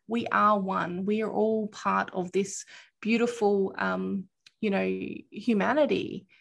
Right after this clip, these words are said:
And when we are pushing away others, that horrible feeling we get, I think people confuse it sometimes with,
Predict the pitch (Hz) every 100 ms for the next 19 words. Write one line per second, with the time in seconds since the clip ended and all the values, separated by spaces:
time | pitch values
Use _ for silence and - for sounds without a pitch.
0 | _ _ _ _ - 220 294 285 269 -
1 | 202 - 240 - 240 208 185 190 202 254
2 | 302 269 _ _ - 196 233 311 320 -
3 | 208 - 240 254 269 - 190 190 214 220
4 | 220 180 - - - - - _ - 208
5 | 339 339 349 339 339 294 - 262 269 -
6 | 254 240 233 220 220 220 - 214 202